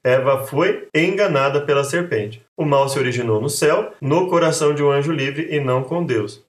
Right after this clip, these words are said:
Lúcifer cometeu transgressão, iniquidade, ele errou o alvo, ele foi contrário àquilo que Deus estabeleceu, que é desobediência à lei de Deus, aquilo que Deus estabeleceu pra que ele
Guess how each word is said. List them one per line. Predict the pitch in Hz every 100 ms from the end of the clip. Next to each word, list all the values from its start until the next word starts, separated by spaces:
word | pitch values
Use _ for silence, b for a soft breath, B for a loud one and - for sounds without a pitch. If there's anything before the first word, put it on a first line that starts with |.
| -
Lúcifer | 135 147 - 143
cometeu | 143 123 120 104 101 -
transgressão, | 123 113 107 147 147 175
iniquidade, | 135 107 156 131 127 143
ele | 131
errou | 113 110 123
o | 131
alvo, | 120 147
ele | 135 120
foi | 127 123
contrário | - 180 208 139 131 127
àquilo | 113 117 110
que |
Deus | - 107
estabeleceu, | - 113 120 151 - 147 - - _
que | -
é | 131 143
desobediência | 147 151 160 165 151 147 175
à |
lei | 151 135
de | 160
Deus, | 151 113 95 - _
aquilo | 110 110 113
que | 110 123
Deus | 113 113
estabeleceu | 131 127 123 120 117
pra | 117
que | - 135
ele | 131 131 143